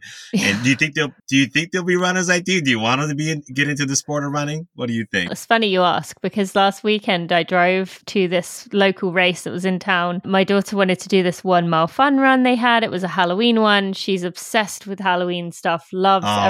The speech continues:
Speaker 1: everything about
Speaker 2: fun.
Speaker 1: Halloween. So I was like, "Oh, let's go." So we went over there as immediately when we got there, like,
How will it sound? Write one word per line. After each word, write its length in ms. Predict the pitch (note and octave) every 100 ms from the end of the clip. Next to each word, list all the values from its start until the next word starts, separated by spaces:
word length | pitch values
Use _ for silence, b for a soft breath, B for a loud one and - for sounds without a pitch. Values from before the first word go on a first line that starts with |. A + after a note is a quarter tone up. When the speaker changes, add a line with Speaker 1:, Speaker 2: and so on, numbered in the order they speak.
| F#3+
Speaker 1:
everything 220 | F#3 F3
about 160 | F#3+ -
Speaker 2:
fun. 80 | F3+
Speaker 1:
Halloween. 300 | E3+ D#3+ - B B B B B B -
So 140 | A#3
I 80 | G#3+
was 100 | G#3
like, 160 | A3
"Oh, 260 | D4 F4+ C#4
let's 260 | A3 D#3+ -
go." 220 | D4+ G3+
So 140 | -
we 80 | G3
went 200 | G3 G3+
over 240 | G#3+ G#3+
there 360 | G#3+ G#3 G3 G3
as 180 | - G3+ - F#3
immediately 580 | G#3+ A#3+ A#3+ G3 G3
when 100 | F#3+
we 120 | F#3+ F3+
got 220 | F3+ -
there, 280 | E3+ E3 -
like, 180 | F#3+ -